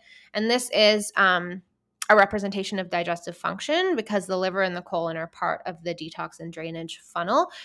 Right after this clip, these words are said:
So if something is going on there with those two organs, toxins will stay strapped, trapped in the body, essentially. Dizziness and lightheadedness, again, we're looking at deficiencies like magnesium, B vitamins, not eating enough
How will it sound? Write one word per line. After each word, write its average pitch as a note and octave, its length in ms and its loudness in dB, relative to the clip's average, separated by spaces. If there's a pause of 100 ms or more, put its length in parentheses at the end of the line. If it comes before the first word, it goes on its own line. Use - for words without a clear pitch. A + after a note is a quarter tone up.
(100)
So G#3+ 140 2
if G#3 60 0
something G#3 320 0
is G3+ 140 -4
going F3 320 -2
on G3 380 2 (680)
there G3 600 6
with G#3 180 4
those F3+ 400 0
two F#3 200 -2
organs, C#4 680 2
toxins G3 500 2
will F#3+ 120 -4
stay F3+ 240 -2
strapped, D#3+ 400 2 (240)
trapped - 480 6
in F#3 160 -4
the E3+ 60 -6
body, D#3+ 320 -6
essentially. - 640 -12 (800)
Dizziness C#4 480 0
and G#3 140 -4
lightheadedness, A#3 720 0
again, G3+ 460 0
we're F#3+ 100 -4
looking F#3+ 280 -6
at E3+ 120 -4
deficiencies F#3+ 640 -8
like E3 200 -4
magnesium, F#3+ 640 -6
B E3 160 -6
vitamins, F3+ 580 -6
not D#3+ 240 -4
eating E3+ 240 -10
enough D#3+ 200 -10